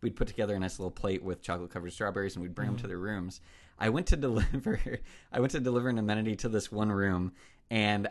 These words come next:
Speaker 1: I, I knocked on the door,
Speaker 2: Oh, man.
Speaker 1: and they were already there, which was, which was fine.
Speaker 2: What were they
Speaker 1: Not ideal,
Speaker 2: doing?
Speaker 1: but they were there.
Speaker 2: Were they celebrating their anniversary?
Speaker 1: <laughs> They, well,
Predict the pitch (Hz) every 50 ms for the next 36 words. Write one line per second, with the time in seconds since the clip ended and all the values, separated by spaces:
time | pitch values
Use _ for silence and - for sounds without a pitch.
0 | - - 101 101 101 98 95 95 98 98 - - - 107 107 104 101 104 120 -
1 | 180 170 180 175 139 117 95 92 92 107 120 113 113 110 107 113 120 127 135 131
2 | 127 131 135 135 135 117 107 95 95 95 98 95 95 - - 101 95 - - -
3 | - - - _ _ _ - - 156 - 190 165 - - - 110 98 110 120 123
4 | 120 113 113 117 127 135 135 127 120 120 - - 120 120 123 120 101 101 95 95
5 | 104 - - - 139 127 123 123 - - 139 131 131 127 135 135 131 135 131 131
6 | 131 127 127 123 117 131 139 135 - - 165 165 175 175 - - 175 - - 196
7 | 202 202 - - - 165 170 185 185 196 202 196 185 180 175